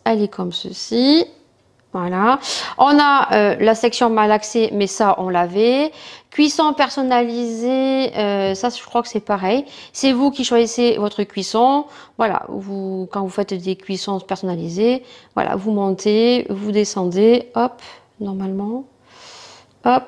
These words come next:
vous voyez, hop, vous descendez. Vous avez le programme ici où vous venez également. Voilà, là, il y a une démonstration, hein.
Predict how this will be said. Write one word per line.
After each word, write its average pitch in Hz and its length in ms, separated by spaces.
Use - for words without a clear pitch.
vous 202 60
voyez, 202 440
hop, 240 300
vous 202 160
descendez. 202 840
Vous 240 200
avez 254 200
le 254 60
programme 233 500
ici 226 580
où 226 120
vous 226 80
venez 214 600
également. 202 380
Voilà, 180 240
là, 226 180
il 196 160
y 196 80
a 196 40
une 196 80
démonstration, 196 800
hein. 202 60